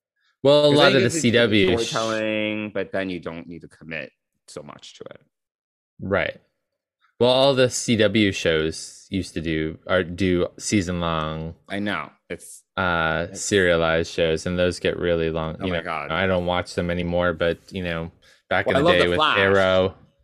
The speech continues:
Speaker 2: Arrow was great, and then after a while, I was like, "Oh my God." <laughs> I was like,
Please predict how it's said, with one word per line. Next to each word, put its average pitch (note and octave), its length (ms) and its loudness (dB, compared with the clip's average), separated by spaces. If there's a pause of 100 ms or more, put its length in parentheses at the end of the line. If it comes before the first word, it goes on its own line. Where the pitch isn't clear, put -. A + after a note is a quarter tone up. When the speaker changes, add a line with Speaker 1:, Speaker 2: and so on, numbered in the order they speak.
(220)
Speaker 2:
Arrow B2 420 2
was G2+ 140 -6
great, G2+ 480 -2
and A#2+ 160 -6
then B2+ 180 -2
after A2 300 -6
a F#2+ 80 -6
while, F#2 400 -4
I - 20 -6
was F2+ 100 -8
like, E2+ 140 -16
"Oh F2 60 -10
my D#2 100 -14
God." - 180 -10
<laughs> - 520 -16
I - 80 -20
was - 120 -20
like, - 120 -20